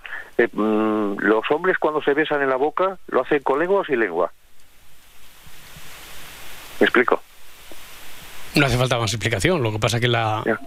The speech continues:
Speaker 2: la, la previa introductoria
Speaker 1: Bueno, bueno, pues
Speaker 2: de un
Speaker 1: también,
Speaker 2: beso,
Speaker 1: ¿no?
Speaker 2: dos besos,
Speaker 1: Un
Speaker 2: tres
Speaker 1: poco,
Speaker 2: besos,
Speaker 1: un,
Speaker 2: después tal, no sé.
Speaker 1: a modo curiosidad, si, si
Speaker 2: Ya,
Speaker 1: alguien sabe
Speaker 2: ya.
Speaker 1: el origen, ¿no? O cómo, cómo empezó todo esto también.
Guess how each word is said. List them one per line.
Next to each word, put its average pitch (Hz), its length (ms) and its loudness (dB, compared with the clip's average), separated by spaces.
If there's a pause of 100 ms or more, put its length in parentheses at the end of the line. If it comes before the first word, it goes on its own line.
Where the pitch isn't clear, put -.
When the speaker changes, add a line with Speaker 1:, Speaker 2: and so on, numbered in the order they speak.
(200)
Speaker 2:
la, 131 200 4
la 120 200 4
previa 135 340 0
introductoria 131 760 0 (760)
Speaker 1:
Bueno, 131 220 6
bueno, 113 220 2
pues 135 140 4
Speaker 2:
de 135 60 0
un 170 60 0
Speaker 1:
también, 160 200 2
Speaker 2:
beso, 165 120 0
Speaker 1:
¿no? 143 100 0
Speaker 2:
dos 131 100 -6
besos, 151 220 0
Speaker 1:
Un 143 60 -4
Speaker 2:
tres 135 140 2
Speaker 1:
poco, - 120 0
Speaker 2:
besos, 151 260 0
Speaker 1:
un, 123 60 2
Speaker 2:
después 131 320 -2
tal, 190 260 0
no 139 140 -2
sé. 110 240 -4 (480)
Speaker 1:
a 107 80 4
modo 117 220 4
curiosidad, 110 600 2
si, 123 120 -8
si 143 120 0
Speaker 2:
Ya, 95 140 4
Speaker 1:
alguien 104 260 0
sabe 104 180 2
Speaker 2:
ya. 90 40 2
Speaker 1:
el 95 80 2
origen, 110 420 -2
¿no? 104 220 -2 (460)
O 107 80 4
cómo, 98 440 2
cómo 98 240 0
empezó 95 360 2
todo 101 240 2
esto - 200 -2
también. 90 320 2